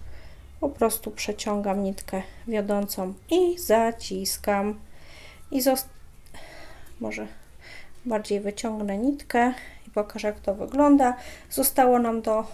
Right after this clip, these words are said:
wykonania ostatnie okrążenie.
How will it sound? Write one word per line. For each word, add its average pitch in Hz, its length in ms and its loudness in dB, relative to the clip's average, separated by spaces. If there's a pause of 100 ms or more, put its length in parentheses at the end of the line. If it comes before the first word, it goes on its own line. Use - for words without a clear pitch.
wykonania 208 720 -2
ostatnie 214 520 -2
okrążenie. 254 840 4